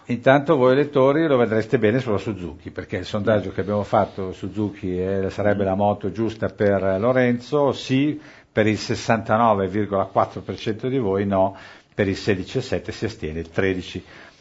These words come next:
virgola nove per cento. Una Suzuki che peraltro agguanta il terzo podio consecutivo e, devo dire, Iannone era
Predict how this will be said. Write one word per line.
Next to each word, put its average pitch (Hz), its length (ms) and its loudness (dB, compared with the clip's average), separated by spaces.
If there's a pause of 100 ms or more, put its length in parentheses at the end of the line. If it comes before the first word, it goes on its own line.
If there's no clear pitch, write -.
virgola 107 520 0
nove 107 300 2
per 98 160 -2
cento. - 400 -8
Una 143 200 0
Suzuki 165 840 0 (680)
che - 320 4 (380)
peraltro - 760 2 (220)
agguanta 101 680 0
il - 100 -10
terzo - 320 -4
podio 92 320 0
consecutivo 107 1000 -6 (120)
e, 147 360 2 (220)
devo 110 220 -4
dire, 131 540 2 (420)
Iannone 123 720 4 (320)
era 113 380 -2